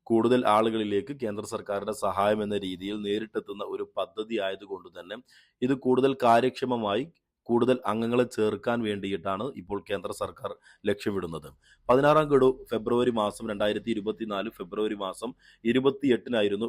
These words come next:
വിതരണം ഉണ്ടായത്. ഒട്ടുമിക്ക ആളുകളുടെ ബാങ്ക് അക്കൗണ്ടിലേക്കും ഈ തുക എത്തിച്ചേർന്നിട്ടുണ്ട്. ഇനി അടുത്ത ഗഡുവായ പതിനേഴാം ഗഡു ഏപ്രിൽ മാസം അവസാനത്തോടു കൂടി ഉണ്ടാകുമെന്ന സൂചനയാണ് ഇപ്പോൾ ലഭിച്ചിരിക്കുന്നത്. ഇതിനു മുൻപായി കേന്ദ്ര സർക്കാരിന്റെ ഒരു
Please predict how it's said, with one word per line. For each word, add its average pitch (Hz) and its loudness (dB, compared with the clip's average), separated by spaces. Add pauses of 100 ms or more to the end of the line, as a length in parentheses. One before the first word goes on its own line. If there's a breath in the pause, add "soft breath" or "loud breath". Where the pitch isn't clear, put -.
വിതരണം 101 -2
ഉണ്ടായത്. 82 -10 (320)
ഒട്ടുമിക്ക 104 -4
ആളുകളുടെ 101 0
ബാങ്ക് 98 -4
അക്കൗണ്ടിലേക്കും 98 -8
ഈ 95 -16
തുക 98 -18 (120)
എത്തിച്ചേർന്നിട്ടുണ്ട്. 95 -10 (360)
ഇനി 143 0
അടുത്ത 135 4
ഗഡുവായ 123 4
പതിനേഴാം 104 -4
ഗഡു 95 -4 (300)
ഏപ്രിൽ 127 2 (100)
മാസം 117 -2
അവസാനത്തോടു 110 -2
കൂടി 110 -2
ഉണ്ടാകുമെന്ന 101 -4 (100)
സൂചനയാണ് 110 0
ഇപ്പോൾ 104 -6
ലഭിച്ചിരിക്കുന്നത്. 90 -12 (400)
ഇതിനു 117 2
മുൻപായി 113 2
കേന്ദ്ര 107 -2
സർക്കാരിന്റെ 107 -4
ഒരു 104 0